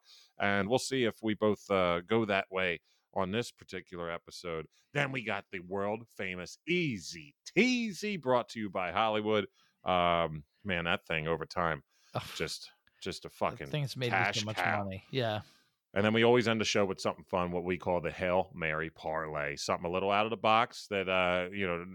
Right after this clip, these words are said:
Speaker 1: typically four or five figures on the plus side.
Speaker 2: Yep.
Speaker 1: Uh, and we have hit way more than we thought we ever would. So maybe we can get out of the gate with a Hail Mary full of grace.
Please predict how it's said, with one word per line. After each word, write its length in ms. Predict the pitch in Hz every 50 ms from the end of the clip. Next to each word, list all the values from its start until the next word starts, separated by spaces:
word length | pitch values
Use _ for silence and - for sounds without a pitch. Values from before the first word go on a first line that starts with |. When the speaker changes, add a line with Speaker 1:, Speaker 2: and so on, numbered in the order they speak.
| 92 -
Speaker 1:
typically 400 | - 123 110 - 110 - 113 110
four 320 | - - - 113 113 117
or 60 | 113 107
five 360 | - 110 104 107 107 104 -
figures 440 | - 113 113 107 104 110 104 90 104
on 80 | 101
the 80 | 101 95
plus 340 | - - 110 107 101 - -
side. 400 | 110 104 98 98 95 98 98 - _ _ _
Speaker 2:
Yep. 180 | - 151 147 - -
Speaker 1:
Uh, 280 | 87 90 87 87 87 82 -
and 500 | 90 87 87 85 82 82 82 82 82 76 - - - 92 82
we 120 | 95 98
have 120 | 107 107 82
hit 240 | 80 98 107 110 - -
way 300 | 82 82 90 98 110 113
more 220 | 107 110 117 123
than 120 | 113 117 110
we 100 | 110 110
thought 240 | - 117 107 104
we 100 | - 107 107
ever 200 | 107 101 107 98
would. 300 | 85 80 73 69 71 -
So 320 | - - 92 85 80 76 - _ - - - - _ _ -
maybe 220 | 98 104 101 113
we 120 | 107 110
can 80 | 107 110
get 140 | 104 110 107
out 140 | 107 104 101
of 80 | 95
the 40 | 95
gate 220 | 87 104 107 104 -
with 160 | 95 98 -
a 80 | 90 80
Hail 240 | 92 107 110 107
Mary 300 | 101 101 101 104 104 104
full 240 | 95 - - 104 98
of 80 | 90 78
grace. 500 | - 90 98 107 104 95 - - -